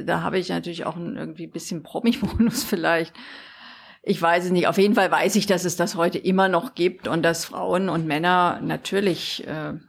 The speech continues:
Frauen wahrscheinlich eher dann auch, wenn sie irgendwie Schleier tragen oder so. Also ich glaube, n-, oder eben, wenn sie wirklich farbige sind, also dann,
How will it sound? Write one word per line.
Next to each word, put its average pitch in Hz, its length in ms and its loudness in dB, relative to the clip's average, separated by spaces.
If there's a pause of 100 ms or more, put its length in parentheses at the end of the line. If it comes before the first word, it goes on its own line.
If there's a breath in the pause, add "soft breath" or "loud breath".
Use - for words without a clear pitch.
(300)
Frauen 180 400 2
wahrscheinlich 175 560 0
eher 175 300 4
dann 165 200 0
auch, - 280 -4
wenn 160 160 -8
sie 151 140 -6
irgendwie - 580 -8
Schleier 175 340 0
tragen 165 460 -4
oder 165 260 -6
so. 156 240 -6
Also - 220 -4
ich - 100 -10
glaube, - 280 -6
n-, - 300 -8 (420 loud breath)
oder 190 260 4
eben, 180 200 2
wenn 170 120 2
sie 160 120 0
wirklich 165 240 0
farbige 165 420 0
sind, - 240 -4
also - 280 -6
dann, - 380 -4